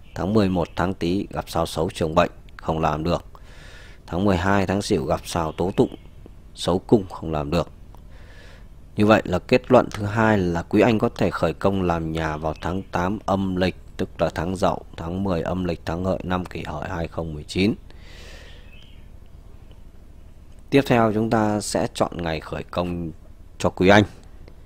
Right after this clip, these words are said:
Các bước chọn ngày khởi công thì gồm có: thứ nhất là chúng ta phải xét xung can chi, thứ hai là xét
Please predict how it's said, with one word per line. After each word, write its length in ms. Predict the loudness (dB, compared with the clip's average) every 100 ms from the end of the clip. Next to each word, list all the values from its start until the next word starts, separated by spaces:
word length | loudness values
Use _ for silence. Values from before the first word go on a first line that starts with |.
| -20 -20 -20 -20 -18 -18 -20 -20 -20 -18 -8 -8 -8 -14 -20 -20 -20 -6 2
Các 240 | 2 8
bước 200 | 8 8
chọn 200 | 4 6
ngày 120 | 6 4
khởi 200 | 2 -2
công 360 | 8 8 8 -2 -16 -10
thì 160 | -8 -2
gồm 220 | -2 2
có: 300 | 6 6 4 -6 -18 -18 -18 -20 -18 -18 -18 -16
thứ 120 | -4 2
nhất 300 | 2 0 -2
là 160 | -2
chúng 220 | 0 -2
ta 220 | 2 2 2
phải 140 | -2
xét 260 | 2 2 4
xung 380 | 4 4 2
can 240 | 4 4 6
chi, 240 | 6 6 2 -14 -18 -18 -18 -18 -18 -18 -2
thứ 120 | 0
hai 360 | 2 6 6 6
là 240 | 4 2
xét 260 | 0 0